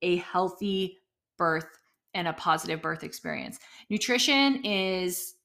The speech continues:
helping you do so many things right now. It's growing your baby, it's growing the placenta, it's developing the bag of waters, it's expanding your blood supply,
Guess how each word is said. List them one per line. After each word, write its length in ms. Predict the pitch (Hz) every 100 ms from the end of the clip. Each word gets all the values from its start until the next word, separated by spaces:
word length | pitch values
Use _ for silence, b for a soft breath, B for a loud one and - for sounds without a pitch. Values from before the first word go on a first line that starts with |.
| _ _ _ _ _ _
helping 480 | - - 226 220 226
you 140 | 214 196
do 160 | 196
so 340 | 190 - 190 180
many 260 | 190 196
things 360 | 196 170 170 175
right 120 | 202
now. 200 | 220 226
It's 160 | 165 -
growing 560 | - 156 180 240 240
your 140 | 233 233
baby, 360 | 226 220 214
it's 180 | 196 -
growing 360 | - 226 233 233
the 80 |
placenta, 680 | 226 226 214 202 202 190 -
it's 140 | 180
developing 580 | - 185 175 202 220 233
the 60 | 226
bag 260 | 214 208
of 100 | 196
waters, 380 | 185 180 175 170
it's 180 | - 165
expanding 680 | - - - 233 233 233 240
your 140 | 226
blood 340 | 196 202 202 190
supply, 560 | 202 - 190 175 170